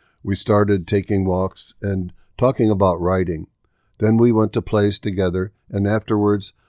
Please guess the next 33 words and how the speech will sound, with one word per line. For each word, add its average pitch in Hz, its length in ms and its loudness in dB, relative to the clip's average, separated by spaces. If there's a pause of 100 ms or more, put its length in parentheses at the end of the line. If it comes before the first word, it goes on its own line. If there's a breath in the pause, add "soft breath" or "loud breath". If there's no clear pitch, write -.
(120)
I 113 140 -2
sat 110 340 0
at 110 120 -2
her 113 140 0
house 101 320 0
and 95 120 -2
we 90 120 0
talked 101 420 -4
about 98 360 -2 (240)
what 95 240 -2
we'd 87 240 -6
seen. 87 500 -4 (460 soft breath)
I 101 80 -4
spent 101 320 -2
many 110 260 2
wonderful 101 640 0
evenings 87 460 -4
talking 90 380 -4
with 82 220 -8
Nancy. 92 500 -8 (460)
We 117 140 0
became 113 420 -2
good 90 260 -4
friends." 82 580 -8 (520)
Lowensberry 95 760 2
described 95 540 0
her 98 100 -2
friend 98 400 0
as 92 400 -4 (240)
a 95 120 -4
generous 110 500 0
spirit 90 540 -4 (420)
who 101 280 0